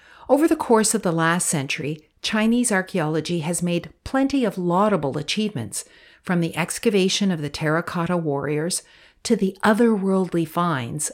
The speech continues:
of Sanxingdui. However, when judging archaeological achievements, it's necessary to separate the discovery of materials from the quality of the ensuing research.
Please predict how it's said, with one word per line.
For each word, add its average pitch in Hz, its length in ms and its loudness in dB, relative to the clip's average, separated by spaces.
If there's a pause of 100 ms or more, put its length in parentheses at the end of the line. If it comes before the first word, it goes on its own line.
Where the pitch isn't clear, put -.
of 160 100 -4
Sanxingdui. 196 1200 0 (540)
However, 240 580 4 (160)
when 202 240 4
judging 247 580 2
archaeological 180 1300 0 (140)
achievements, 170 720 -2 (280)
it's - 220 0
necessary 254 640 2
to 196 160 -2
separate 226 560 0
the 175 80 -4
discovery 196 580 2
of 170 140 0
materials 165 720 -2 (180)
from 180 220 0
the 175 40 0
quality 226 640 2
of 170 120 0
the 170 160 0
ensuing 147 500 0
research. 156 580 -4